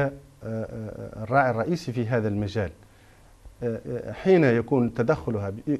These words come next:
يحدث بشكل عشوائي وبصفة انتقائية، حين، آه، آه،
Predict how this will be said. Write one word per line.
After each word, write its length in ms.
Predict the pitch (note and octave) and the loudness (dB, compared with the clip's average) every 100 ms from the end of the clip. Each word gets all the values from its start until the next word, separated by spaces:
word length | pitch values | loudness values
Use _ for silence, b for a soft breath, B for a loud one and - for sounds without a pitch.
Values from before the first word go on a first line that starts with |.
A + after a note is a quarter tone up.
| C#3+ | -2
يحدث 280 | C#3+ A#2+ G2+ | -4 -4 -4
بشكل 380 | A2 E3 C3 G#2+ | -2 -2 -2 -2
عشوائي 600 | - - C3+ A#2+ G2+ G2+ | -6 -2 0 0 -2 -6
وبصفة 440 | A#2 B2+ - C#3+ | -6 -6 -2 0
انتقائية، 800 | B2+ - A#2 D3 D3+ C3+ A2+ F#2+ - b b b | 0 0 -2 2 2 2 -4 -6 -8 b b b
حين، 200 | B2 B2 | 0 0
آه، 160 | A2+ A#2 b b b - | 0 -4 b b b -6
آه، 680 | A2 G#2+ G2+ G2 G2 G2 | -2 0 -2 -4 -6 -6